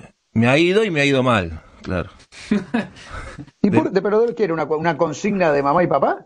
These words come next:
Speaker 1: Claro. Esas eran las dos consignas que tenía en mi casa. La primera era, "Tenés que ir a la escuela", y la otra es,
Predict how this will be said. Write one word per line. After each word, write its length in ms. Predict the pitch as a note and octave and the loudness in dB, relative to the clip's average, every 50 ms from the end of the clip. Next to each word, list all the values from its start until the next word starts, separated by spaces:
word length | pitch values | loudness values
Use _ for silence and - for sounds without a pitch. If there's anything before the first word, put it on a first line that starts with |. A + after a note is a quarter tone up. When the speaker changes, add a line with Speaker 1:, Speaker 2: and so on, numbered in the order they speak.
| _ _ _ | _ _ _
Speaker 1:
Claro. 440 | - F3 F3+ E3+ D#3 D#3 E3 F3 - - - - - - - - _ _ _ _ _ _ _ _ _ _ _ - - _ _ - | 0 2 2 4 2 2 0 0 -2 -8 -16 -20 -20 -20 -20 -20 _ _ _ _ _ _ _ _ _ _ _ -20 -20 _ _ -6
Esas 280 | - - D3 C#3 - F3+ | -2 0 0 2 2 2
eran 140 | E3+ D#3+ D#3+ | 4 4 4
las 40 | E3 | 4
dos 120 | F3+ E3 | 2 2
consignas 520 | - D#3+ D#3 D3 - - D3 C3 B2+ A#2+ G#2+ | 0 -2 -2 -2 -2 -2 -2 0 0 -2 -2
que 120 | A#2 A2+ | -2 -4
tenía 260 | G2+ - A#2 B2+ B2+ | -2 -2 0 2 2
en 80 | A#2+ A#2 | 2 2
mi 100 | A#2 A2 | 0 0
casa. 340 | - G#2+ G2 F2+ - G#2 G#2+ | 0 0 0 0 0 0 2
La 160 | A#2+ B2+ C3 | 2 2 2
primera 420 | B2+ D3 E3 F#3+ G#3 A#3 A#3+ A#3+ A3 | 2 2 2 2 2 4 4 4 4
era, 200 | F#3+ F3+ F3+ - | 2 2 0 -2
"Tenés 300 | - C#3 D3+ F#3 F3+ - | -4 -2 0 -2 -2 0
que 120 | - E3 | 0 2
ir 260 | E3 F3+ F#3+ F#3 F3+ - | 2 2 2 2 2 2
a 100 | - B2 | 2 0
la 80 | B2+ B2 | 0 -2
escuela", 400 | B2 - - A#2 G#2+ G#2 G#2+ A2+ | -2 -2 -2 0 2 2 2 2
y 40 | B2+ | 4
la 160 | C3 C#3+ E3 | 4 4 4
otra 320 | F3 - - F3+ E3 E3+ | 2 2 0 0 2 2
es, 240 | F#3 G3 F3 - - | 2 0 -2 -6 -14